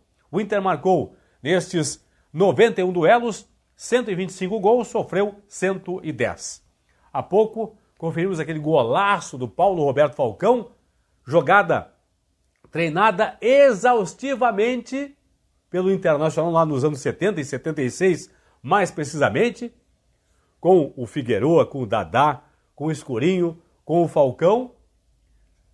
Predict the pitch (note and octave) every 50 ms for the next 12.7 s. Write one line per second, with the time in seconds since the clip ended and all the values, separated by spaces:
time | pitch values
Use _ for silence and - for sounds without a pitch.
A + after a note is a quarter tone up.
0 | _ _ _ C3+ E3+ E3+ D#3 A3 A3+ G#3 G3+ E3 - - - G#3+ C4+ C#4+ B3+ -
1 | A#3 - G3 F#3 E3 E3+ G3+ A#3+ B3 A3 B3+ B3+ B3 B3 _ _ _ D#3 D#3+ F3+
2 | F3+ D#3+ C3+ C#3+ F3+ A#3 B3+ B3 - G#3+ E3 - F#3+ F3+ E3+ D#3 - - D#3 F3
3 | E3+ D#3+ F3 D#3+ - - D3 D3+ D#3+ C3+ - - D#3 D3 C#3 C#3 - - G2+ -
4 | - E2+ C#2+ _ _ _ _ _ _ _ _ _ _ C#3 D#3 D3 E3 F#3+ F#3 F#3
5 | F3 E3+ D#3 D3 F#3 F3 - E3+ D#3+ D3+ C#3+ C#3 D3 D3 C#3+ - C#3 B2 - -
6 | F3 G#3 A3+ E3 - - _ _ _ _ _ _ _ _ _ _ _ _ _ _
7 | A2 G2 C#3 C#3+ B2 A2 F3 F#3+ - - F#3 - - - G#3+ A3+ G3+ D#3 B2+ F#2+
8 | - _ _ _ _ _ _ _ _ _ _ - C3 A#2 B2+ F3+ G3+ F3+ E3+ D#3+
9 | - - F#3+ G3 E3+ C#3 G2+ - _ _ _ _ D3+ D#3 C#3+ - G#3+ G#3+ G#3+ A3+
10 | F#3 F#3 F3 D3+ G#2 D#2+ - _ _ _ _ _ _ _ _ _ _ _ _ _
11 | _ _ _ _ _ _ _ B2 C#3+ D#3 F#3 E3+ D#3+ F3 C#3+ B2 F3+ A#3 A3+ A3+
12 | - A#3 G#3 G#3+ G3 G#3+ G3 D#3 D3+ C#3+ A#2+ F2 - -